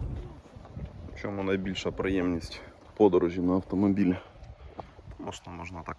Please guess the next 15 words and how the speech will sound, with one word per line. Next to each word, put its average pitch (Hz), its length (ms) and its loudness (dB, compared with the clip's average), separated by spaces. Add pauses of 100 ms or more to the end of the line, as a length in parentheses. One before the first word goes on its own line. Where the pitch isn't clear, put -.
ось - 140 -18
зупинитися, 107 580 -12 (340)
вийти 107 280 -14 (1600)
і - 20 -20 (100)
подивитись 80 480 -16
на 85 100 -12
отаку 82 280 -12
красу. - 420 -10 (1800)
Отаке - 360 -10
озерце. 80 500 -10 (1500)
Прямо 95 300 -4
з 85 100 -16
мосту. 80 400 -10 (2000)
Ух, - 320 0 (300)
заворажує. 82 640 -2